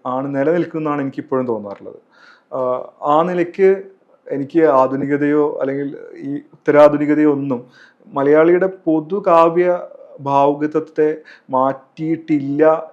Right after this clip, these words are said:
എന്നും തോന്നാറുണ്ട്. എന്നാൽ അതേസമയം മലയാള കവിതയുടെ അവതരണത്തിൽ, ആഹ്, ആൾ, ആഹ്, വ്യത്യസ്തമായിട്ടുള്ള സാധ്യതകളെ, ആഹ്,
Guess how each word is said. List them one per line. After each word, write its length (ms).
എന്നും 240
തോന്നാറുണ്ട്. 500
എന്നാൽ 180
അതേസമയം 440
മലയാള 340
കവിതയുടെ 380
അവതരണത്തിൽ, 760
ആഹ്, 260
ആൾ, 120
ആഹ്, 160
വ്യത്യസ്തമായിട്ടുള്ള 1000
സാധ്യതകളെ, 880
ആഹ്, 160